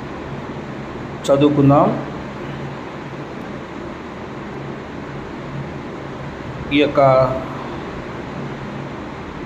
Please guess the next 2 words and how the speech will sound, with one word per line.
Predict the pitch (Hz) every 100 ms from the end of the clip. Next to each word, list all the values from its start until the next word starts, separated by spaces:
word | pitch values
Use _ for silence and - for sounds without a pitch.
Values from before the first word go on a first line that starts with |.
| - - - - - - - - - - - - - - - - - - - - -
మధ్యాహ్నకాల | 147 151 147 143 131
సమయంలో | 131 139 139 143 139 190